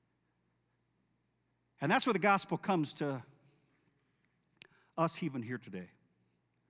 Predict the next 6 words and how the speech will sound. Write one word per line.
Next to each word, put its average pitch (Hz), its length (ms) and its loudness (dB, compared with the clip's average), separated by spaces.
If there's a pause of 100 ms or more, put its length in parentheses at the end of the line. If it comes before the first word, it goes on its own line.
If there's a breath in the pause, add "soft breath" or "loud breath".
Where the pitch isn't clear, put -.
(1700)
Because - 380 -4
there 190 180 2
are 143 60 0
many 160 240 2
who 131 180 -4
are 117 220 -4